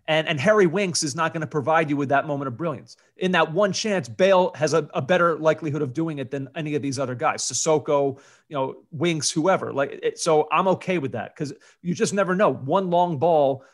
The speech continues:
breaks to him and he can fire one from thirty yards and score. We've seen him do it. So, like, I, I'm fine with that. It, again, in the end, it didn't work, um, but nothing did. So I, I'm okay with at least having him out there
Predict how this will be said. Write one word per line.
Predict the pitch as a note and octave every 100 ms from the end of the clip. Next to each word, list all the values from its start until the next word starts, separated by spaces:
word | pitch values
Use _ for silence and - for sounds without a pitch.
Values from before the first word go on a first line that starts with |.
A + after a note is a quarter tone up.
| _
breaks | - F3+ E3
to | E3
him | C#3 E3+ D3+ C#3+
and | C#3+
he | C3 E3
can | E3
fire | A#2+ D#3+ E3 D#3
one | D3
from | C3 C#3
thirty | - D#3 C#3+
yards | D3 C#3+ C#3
and | B2+
score. | - F#3+ B2
We've | G2+ B2
seen | - D#3
him | C#3
do | C3+ A#2+
it. | -
So, | - D3 C3 B2 - _ _
like, | D#3+ D#3+
I, | D#3 - -
I'm | E3 C#3+
fine | F#3+ E3 C3
with | G#2+
that. | G#2
It, | B2 -
again, | F#3 A3+ D#3+ B2+
in | F#3 F3+
the | F#3
end, | F3
it | D3+
didn't | E3 D3 -
work, | C#3 D#3 - _ _ _ -
um, | C3 A#2+ A#2 - -
but | D#3+ -
nothing | D#3+ G3+ C#3+ A#2+
did. | G2+ F2+ _
So | - D3+
I, | C#3+ - D#3+
I'm | F3+ G3
okay | F#3+ F#3+
with | E3+ C#3+
at | D#3
least | D3+ -
having | D3 D3 C3+
him | C3+
out | A#2+ D3 -
there | G#2+ G2+